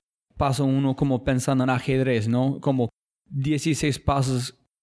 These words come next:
adentro de una cosa es mu-, es, es distinto. Entonces,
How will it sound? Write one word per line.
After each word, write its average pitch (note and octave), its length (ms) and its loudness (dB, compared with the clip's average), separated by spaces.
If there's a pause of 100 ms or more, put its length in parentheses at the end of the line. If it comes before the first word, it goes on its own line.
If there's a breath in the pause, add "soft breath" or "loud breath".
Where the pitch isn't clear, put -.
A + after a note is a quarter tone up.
adentro C3+ 500 0
de C3 100 2
una B2+ 160 0
cosa B2+ 280 0
es A2+ 80 0
mu-, C3+ 260 0
es, B2+ 160 -2
es C3 180 -2
distinto. C3 540 0
Entonces, B2+ 420 0